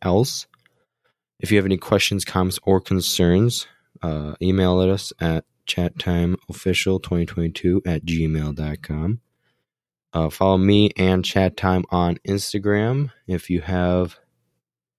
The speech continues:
any spare money, no, I'm just kidding. If you do want to donate to us, our Venmo at is down below. It'd be greatly appreciated. The choice is yours. And, uh, have yourself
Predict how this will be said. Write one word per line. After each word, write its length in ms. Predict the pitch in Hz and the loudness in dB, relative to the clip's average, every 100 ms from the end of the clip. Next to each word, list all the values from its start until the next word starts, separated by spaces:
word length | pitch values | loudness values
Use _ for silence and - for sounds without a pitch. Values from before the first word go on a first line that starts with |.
| _ _ _ _ _ - | _ _ _ _ _ 0
any 180 | 95 | 0
spare 520 | 92 - - 92 92 92 | 0 -4 -2 2 4 4
money, 420 | 90 95 98 107 _ _ _ - 113 _ _ | 4 4 2 -2 _ _ _ -18 -18 _ _
no, 80 | 85 | -2
I'm 120 | 73 | -2
just 140 | 73 - | -4 -8
kidding. 280 | 71 64 73 _ - - - | -8 -10 -16 _ -20 -20 -14
If 160 | - | -6
you 60 | 90 | -6
do 220 | 85 120 | 0 2
want 200 | 117 92 | 4 4
to 140 | 85 85 | 4 2
donate 260 | 82 80 | 2 -2
to 160 | - 73 | -4 -6
us, 160 | 76 78 | -4 -4
our 180 | 76 73 | -4 -4
Venmo 400 | 76 73 73 73 | -4 -4 -4 -6
at 180 | 73 71 | -8 -8
is 80 | |
down 220 | 71 73 71 | -8 -6 -6
below. 240 | 73 76 | -4 -2
It'd 160 | 78 73 | -4 -6
be 100 | 76 | -14
greatly 500 | - 87 85 78 76 | -4 2 2 2 -4
appreciated. 840 | - - 78 - - 82 82 85 | -6 -6 -6 -6 -2 0 0 0
The 80 | 78 | -6
choice 420 | - 78 73 - | -6 -4 -4 -6
is 160 | 76 76 | -6 -4
yours. 460 | 73 76 87 - _ _ _ _ _ _ _ _ _ _ 92 | -4 -4 -6 -8 _ _ _ _ _ _ _ _ _ _ -2
And, 440 | 87 90 87 87 | 2 2 2 2
uh, 200 | 90 95 | 2 2
have 280 | 87 104 101 | 0 -2 -2
yourself 540 | 101 - 95 90 - | -2 2 2 0 -4